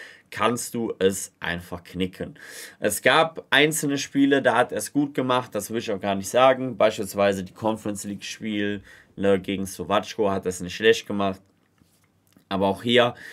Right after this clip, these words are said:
müssen wir ja oder sollten wir über die größten Strecken der Saison jemanden haben, der das souverän macht. Und wenn man sich alle Spiele unterm Strich anguckt, ist Schindler eben einfach kein Rechtsverteidiger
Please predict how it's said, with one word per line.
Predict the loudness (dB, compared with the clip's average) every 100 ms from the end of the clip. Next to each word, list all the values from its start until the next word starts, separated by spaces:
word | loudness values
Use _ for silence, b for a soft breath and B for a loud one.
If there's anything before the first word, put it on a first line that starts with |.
| B B
müssen | -4 -2 0 -2 6
wir | 6
ja | 8 4 2 B B B B _ 0
oder | 2 2
sollten | 6 6 6 0 -6
wir | 2 4 4 2
über | -2 2 0 0
die | -12 -10 -8 -6
größten | 0 4 4 4 -6
Strecken | -8 0 0 0 -4 -2
der | -2
Saison | -2 -2 0 0
jemanden | -2 -4 -4 -4
haben, | -2 -2 0
der | -2
das | -4 -8
souverän | -6 -4 2 2 2
macht. | -2 -4 -4
Und | -8 -8 -6
wenn | -4 -4
man | -4
sich | -6 -12 -2
alle | 0 2
Spiele | -2 -8 -6 -4 -2
unterm | -4 -6 -8 -10
Strich | -10 -10 -10 -8
anguckt, | -8 -8 -6 -8 -8 -8
ist | -6 -6 -12 -12
Schindler | -4 -4 -2 -4 -6 -4
eben | -6 -4 -8 -8
einfach | -8 -8 -10 -12
kein | -8 -6
Rechtsverteidiger | -4 -6 -6 -8 -6 -6 -8 -12 -14